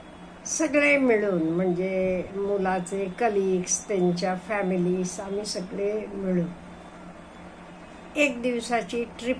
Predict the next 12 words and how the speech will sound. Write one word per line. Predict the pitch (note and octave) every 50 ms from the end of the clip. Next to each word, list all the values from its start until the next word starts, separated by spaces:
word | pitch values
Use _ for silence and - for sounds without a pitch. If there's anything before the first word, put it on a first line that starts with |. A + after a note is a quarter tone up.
| - - -
काढली | - F#3+ F3 D3+ E3 F#3 F#3+ F#3+
होती, | F3+ E3+ - - D#3+ D#3 E3+
इथे | F3+ F3 - G#3+ G#3+ G3+
जवळपासचे | F#3+ F3+ F3+ G3+ F#3 F3+ F#3+ F#3+ F#3 F3 - F#3 F3+ F3 F3 - - - - - E3+ F3 F3 F3 F3 E3+ E3 - - - - - - - - - - - - - G#3+ -
ठिकाणं | A#3+ A#3 F#3 - G#3 F#3+ F#3+ G3 G3 G3+ F#3 F3+
बघायला. | F#3 F3 - D3+ D#3 D3 - - - - - - - - - - - - - - - - - - - - - - - - - - - - G#3+ G3+ G3+ G3 F3+ F3 - - - - - - - - - F3 F3 F3+ F#3 F#3+ F#3+ F#3 F#3 F#3 F3+ F3+ F3 F#3 F#3 F3+ - F3+ F3+ G3 G3+ F#3+
वसमत | G3+ G#3 F#3 - - F3+ F#3 F#3 F3+ - - F#3
असेल, | F3 E3 - G3 G3 G3 F#3 F3+ E3+ E3+ E3+ E3+ F3 - - G#3+
परभणी | G#3 F#3 F3 D#3+ E3 F3+ F3+ F#3 F#3 F#3 F#3 F#3
असेल, | F3+ F3 - - - F3 E3 D#3+ D#3+ E3 D#3 D#3 - - - - - - - - - - - - - - - C4+
असं | - D#4+ D4 C#4
बरेच | D4 D4+ D4 D#4 D4